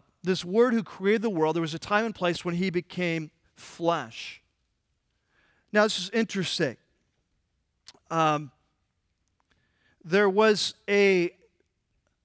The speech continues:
in John's day, when he was writing this gospel, there was a false teaching movement that was trying to infiltrate the church. And basically, it was a religious movement that kind of came out of Greek philosophy.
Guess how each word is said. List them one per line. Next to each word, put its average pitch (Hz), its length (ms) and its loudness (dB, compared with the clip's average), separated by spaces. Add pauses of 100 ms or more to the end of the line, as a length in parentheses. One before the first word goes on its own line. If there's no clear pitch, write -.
(680)
in 185 200 0
John's 208 600 2
day, 170 420 4
when 151 100 -4
he 165 80 -2
was 156 160 -4
writing 180 320 2
this 151 180 -6
gospel, 165 580 -2
there 160 120 -2
was 160 160 -6
a 165 60 -8
false - 680 -2 (140)
teaching 160 560 -4 (100)
movement 147 540 -4 (280)
that 170 80 -6
was 160 120 -2
trying 175 240 -2
to 170 40 -8
infiltrate 156 420 -6
the 131 60 -18
church. - 540 -6 (1300)
And 190 120 -4
basically, 214 640 2
it 190 60 4
was 170 180 -2
a 185 40 0
religious 202 540 0
movement 190 540 0
that 175 120 -8
kind 208 160 -2
of 156 160 -6
came 214 300 -4
out 196 140 0
of 165 100 -4
Greek 180 240 -4
philosophy. 160 960 -4